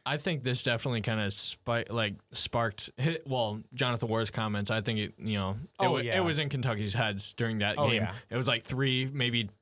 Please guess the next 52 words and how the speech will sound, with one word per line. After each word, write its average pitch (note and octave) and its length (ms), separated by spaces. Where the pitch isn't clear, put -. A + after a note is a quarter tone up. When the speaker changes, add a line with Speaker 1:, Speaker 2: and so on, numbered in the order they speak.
Speaker 1:
two D#3 160
or C3+ 80
three, C3+ 300
four C3+ 260
Speaker 2:
If, F#3 80
Speaker 1:
plays C3+ 260
in C3 240
Speaker 2:
yeah, - 100
Speaker 1:
when B2+ 140
Speaker 2:
if A#2 140
Benny A3 220
Snell F#3 320
knew E3+ 140
to E3+ 80
talk D3+ 280
about C#3+ 280
it, C#3 200
Speaker 1:
Yeah. A#2+ 180
Speaker 2:
to C#3+ 100
tweet D#3+ 200
about D#3 160
it C3+ 40
right C#3+ 120
after C3 140
the B2 80
game, C3+ 280
the C3+ 80
whole C3+ 140
team G2+ 260
knew. - 240
Speaker 1:
Yeah, B2+ 320
and, E3 260
and D3+ 280
the C#3 80
thing E3+ 220
is, C3 500
like, B2 240
three, D3 300
four, C3 680
it C3+ 80
might D3 160
have C3+ 40
been, C#3 120
like, B2 180
the A#2 100
second A#2+ 360
or A#2 80
third A2 280
handoff A#2+ 680
of C3 200
the C#3+ 100
game. D#3+ 420